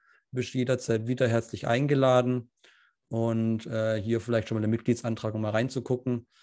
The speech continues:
In der Regel hat man am Abend davor schon besprochen, dass es, äh, echt witzig von den Kosten. Und so sind die Leute eben auch nicht, äh, fühlen sich auch nicht gezwungen, da jetzt direkt Mitglied zu werden. Aber die, für die, die nach dem ersten Treffen schon sagen, „Ha ja, komm, bin dabei“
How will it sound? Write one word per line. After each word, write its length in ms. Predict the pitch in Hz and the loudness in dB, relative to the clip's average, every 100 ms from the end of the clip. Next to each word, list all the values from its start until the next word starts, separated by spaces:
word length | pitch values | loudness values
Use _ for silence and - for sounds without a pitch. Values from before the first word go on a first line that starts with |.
| _ | _
In 40 | 117 | -2
der 100 | 113 | 0
Regel 180 | 113 120 | 2 2
hat 100 | 117 | 2
man 120 | 117 | 0
am 40 | |
Abend 220 | 113 113 | 0 0
davor 320 | 110 - 117 110 | -2 -2 -4 -2
schon 160 | 110 | -4
besprochen, 420 | 107 - 117 113 | -6 -4 -2 0
dass 200 | 113 101 | 0 -2
es, 200 | 107 92 | -4 -10
äh, 340 | - 104 104 - | -8 -6 -6 -8
echt 220 | 104 - 113 | -10 -10 -2
witzig 360 | 120 - 120 | -2 0 -6
von 140 | - 104 | -4 -8
den 100 | 101 | 0
Kosten. 520 | 127 - 131 123 - _ _ _ _ - | 0 0 -4 -4 -6 _ _ _ _ -8
Und 120 | 107 | -4
so 60 | |
sind 140 | 104 110 | -2 -2
die 80 | 113 | 0
Leute 260 | 110 110 | 2 0
eben 140 | 113 117 | -2 -2
auch 160 | 110 | -2
nicht, 180 | 107 - | -2 -4
äh, 240 | 110 104 | -6 -4
fühlen 220 | 101 123 117 | -2 0 0
sich 160 | 117 | 0
auch 20 | |
nicht 160 | 117 - | 0 -2
gezwungen, 500 | 113 - 131 147 143 | -8 -4 2 4 6
da 120 | 131 | 6
jetzt 160 | 123 - | 6 2
direkt 180 | 117 113 | 0 0
Mitglied 300 | 113 113 - | -2 -6 -4
zu 100 | 110 | 6
werden. 260 | 139 151 | 6 8
Aber 200 | 131 120 | 4 2
die, 180 | 120 120 | 2 0
für 480 | 180 _ - _ 127 | -2 _ -20 _ -4
die, 100 | 135 | 0
die 100 | 131 | 2
nach 100 | 117 | 2
dem 100 | 120 | 4
ersten 220 | 143 - | 2 2
Treffen 240 | 143 139 | 0 0
schon 160 | 139 139 | 0 2
sagen, 240 | 139 139 | 4 4
„Ha 60 | 131 | 4
ja, 160 | 135 135 | 4 2
komm, 360 | 139 143 143 _ _ _ | 0 -2 -6 _ _ _
bin 140 | - 135 | -4 2
dabei“ 420 | 131 131 131 | 4 4 4